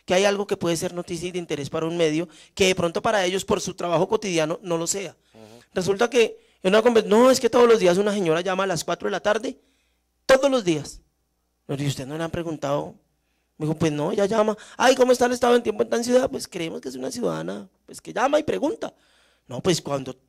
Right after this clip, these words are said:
Speaker 1: es todos los días, a las cuatro ya son muchas coincidencias, algo de pasar. Pues le preguntamos y la señora dijo, mire, lo que pasa es que yo tengo sesenta y cinco años y le tengo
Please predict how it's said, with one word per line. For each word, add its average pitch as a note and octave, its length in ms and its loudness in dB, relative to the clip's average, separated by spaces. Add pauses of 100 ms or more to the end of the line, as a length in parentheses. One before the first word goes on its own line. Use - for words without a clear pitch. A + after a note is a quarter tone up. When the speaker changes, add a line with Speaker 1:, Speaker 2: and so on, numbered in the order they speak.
(120)
Speaker 1:
es E3 160 -8
todos A3+ 240 6
los G#3 160 6
días, F#3 260 4 (160)
a D3 140 -6
las C3+ 200 -4
cuatro E3+ 320 2
ya D3+ 140 -2
son E3+ 160 -6
muchas F3 320 -6
coincidencias, C#3+ 760 -6 (300)
algo G#3+ 260 0
de C4 80 4
pasar. G3+ 360 -2 (440)
Pues D3+ 280 -2 (300)
le F#3+ 140 -6
preguntamos G#3+ 680 2
y G3 80 -4
la F3 80 2
señora D#3+ 280 0
dijo, F3+ 200 4
mire, D3+ 220 -2
lo C3+ 80 -2
que C3+ 60 -10
pasa D3+ 80 -4
es E3+ 60 -10
que F3+ 80 -6
yo F#3 140 -2
tengo F#3 440 2 (200)
sesenta D3 400 -2
y C3+ 60 -8
cinco D3+ 360 2
años E3 360 -2 (1300)
y F3+ 120 0
le E3 120 4
tengo F3+ 600 2